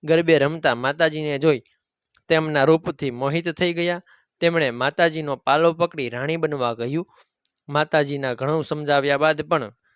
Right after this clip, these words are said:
ફતેહ રાજા જયસિંહે પોતાની જીદ છોડી નહીં, તેથી કોપાયમાન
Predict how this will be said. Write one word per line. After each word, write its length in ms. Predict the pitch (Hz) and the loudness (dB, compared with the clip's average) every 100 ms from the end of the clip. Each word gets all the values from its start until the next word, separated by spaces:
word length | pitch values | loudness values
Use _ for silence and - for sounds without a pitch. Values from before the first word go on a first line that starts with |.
| _ - | _ -10
ફતેહ 280 | - 180 | 0 2
રાજા 340 | 170 165 143 107 | 4 2 2 -2
જયસિંહે 520 | 131 165 165 156 131 | 0 0 0 -6 -8
પોતાની 540 | 139 156 165 147 135 | -4 -4 -2 -2 -2
જીદ 260 | 117 151 156 | -8 -8 -8
છોડી 380 | 147 160 170 139 | -4 0 0 -2
નહીં, 320 | 131 135 151 | -8 -10 -8
તેથી 400 | 160 165 139 113 _ _ _ - | -4 -4 -4 -14 _ _ _ 0
કોપાયમાન 600 | 160 - 156 143 143 | 0 2 0 2 -2